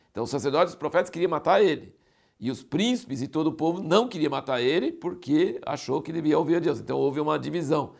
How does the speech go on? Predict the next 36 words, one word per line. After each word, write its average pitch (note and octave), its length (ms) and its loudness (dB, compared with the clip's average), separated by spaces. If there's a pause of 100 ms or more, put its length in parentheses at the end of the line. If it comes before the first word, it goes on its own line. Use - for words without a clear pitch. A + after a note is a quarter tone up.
(260)
Antes F3 420 2
os C#3 140 -8
sacerdotes D3 640 -2
e D3+ 80 -4
os D#3+ 100 -6
profetas D3+ 500 -4
com C4 340 4
o A#3+ 40 -2
povo F3+ 380 -4
queriam F#3 240 -4
matar F#3+ 280 -2
ele. D3 200 0
Versículo D3 420 0
oito. C#3 240 2 (240)
Aqui, D#3+ 460 -4
o, F3+ 120 -4
então D#3+ 200 0
o - 40 -2
povo D4 320 2
é, E3+ 140 4
o - 40 -6
povo F3 260 -2
é - 20 0
igual - 160 0
a - 20 -10
folha E3 140 -6
de D#3+ 40 -4
bananeira: A#2 420 -6
vai - 160 -2
pra B2 120 -6
cá C#3+ 140 -6
e D#3+ 60 -6
vai E3+ 100 -2
pra B2+ 100 -4
lá, G#2+ 160 -6
né? D#3+ 200 -4